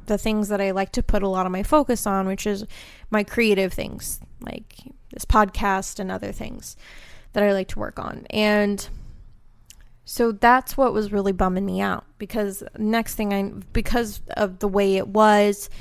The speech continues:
it was taking away from things I enjoy. So my life was literally just work all the time. And then my days off were consumed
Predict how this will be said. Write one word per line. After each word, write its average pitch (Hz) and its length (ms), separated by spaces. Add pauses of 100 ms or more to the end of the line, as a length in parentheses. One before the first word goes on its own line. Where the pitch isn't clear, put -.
(600)
it 214 120
was 208 160
taking 214 400
away 190 320
from 190 560 (420)
things 202 240
I 208 60
enjoy. 208 340
So 196 180
my 202 220
life 202 300
was 196 160
literally 202 400
just 202 480 (140)
work - 640 (160)
all 202 180
the 196 80
time. 202 640
And 202 160
then 202 180
my 202 180
days 196 280
off 196 320
were 190 320 (680)
consumed 190 800